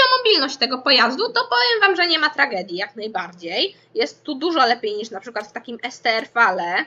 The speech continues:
który w sumie był jednym z moich ulubionych pojazdów, który mimo, że ma prędkość maksymalną niby pięćdziesiąt kilometrów, to patrzcie, że pr-, średnią prędkość ma dwadzieścia sześć, a my mamy trzydzieści osiem, mimo że mamy tutaj tylko czterdzieści pięć prędkości maksymalnej,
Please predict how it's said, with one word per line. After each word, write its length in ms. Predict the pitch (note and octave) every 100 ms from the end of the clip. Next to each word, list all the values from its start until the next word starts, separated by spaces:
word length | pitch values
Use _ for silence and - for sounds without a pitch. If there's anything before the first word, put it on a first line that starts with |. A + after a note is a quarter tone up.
| _
który 360 | G#3+ G#3+ A3 F#3
w 60 |
sumie 560 | - B3 A#3+ A#3+ A#3+ A#3+
był 160 | A3+
jednym 260 | B3+ A#3 A#3+
z 60 | A#3
moich 280 | A3 A#3
ulubionych 460 | G#3 C4 A#3 A#3+ A#3
pojazdów, 760 | - B3+ G3 F#3 - F3+ C4+ _ - _
który 300 | - D#4+ A3
mimo, 260 | G3 G#3 F4
że 120 | F4
ma 240 | D4 D#4 - _ _
prędkość 500 | - C#4+ D4+ B3+ C4
maksymalną 560 | B3+ C#4+ - C4 C4 C4
niby 220 | C4+ C#4
pięćdziesiąt 460 | C#4+ B3 B3+ B3+ -
kilometrów, 600 | B3+ B3 F3+ - D4 - _ _ _ _
to 80 | -
patrzcie, 340 | D4+ G#4+ - G#4
że 120 | F#4+
pr-, 180 | - - _ - A#3+
średnią 380 | - D#4+ E4+ E4+
prędkość 380 | D#4 D4+ C#4+
ma 120 | C#4+ B3+
dwadzieścia 360 | B3 A#3+ -
sześć, 380 | - - - - _ -
a 60 | B3+
my 120 | C4+
mamy 260 | D#4 D4+
trzydzieści 540 | D4 - A#3+ C4+ - -
osiem, 260 | G3 - G#3
mimo 220 | A3+ A3+
że 80 | A#3+
mamy 220 | A3+ A#3
tutaj 400 | A#3 B3+ B3+ B3+ - - -
tylko 160 | E4
czterdzieści 380 | G#4+ C#4+ D4+ -
pięć 240 | C4+ D4
prędkości 500 | - A#3+ B3 B3 -
maksymalnej, 880 | B3+ B3 - C#4 G#3+ E3+ F#3 A3+ E4